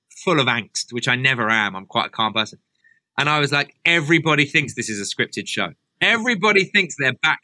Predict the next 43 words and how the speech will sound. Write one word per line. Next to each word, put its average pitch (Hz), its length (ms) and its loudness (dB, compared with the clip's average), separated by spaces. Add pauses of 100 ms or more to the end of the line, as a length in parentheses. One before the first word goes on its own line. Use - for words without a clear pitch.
doing 135 200 2
another 131 280 2
episode. 123 420 -2 (300)
And 165 120 2
I've 202 200 4
worked 208 260 4
my 170 180 6
arse 208 360 4
off 127 160 0
to 131 80 -2
get 165 280 2
this 165 180 0
to 127 120 -2
happen. 156 400 -2 (300)
And 208 160 2
now 226 460 4 (200)
everybody's 233 540 6
just 220 100 0
gonna 233 120 -2
be 233 60 0
disappointed. 277 760 0 (340)
Everybody's 247 460 4
gonna 220 180 2
be 214 160 4
like, 208 340 2 (540)
'Oh 196 220 4
my, 196 160 0 (220)
this - 160 2
isn't 214 200 0
what 156 140 2
we 147 100 4
wanted. 156 280 4
We 277 120 2
thought 240 180 0
we 226 60 2
were 240 80 2
gonna 226 100 4
see 226 160 -4
Ross 247 260 0
and 240 120 -2
Rachel. 254 380 2
We 254 140 2
don't.'" 208 260 2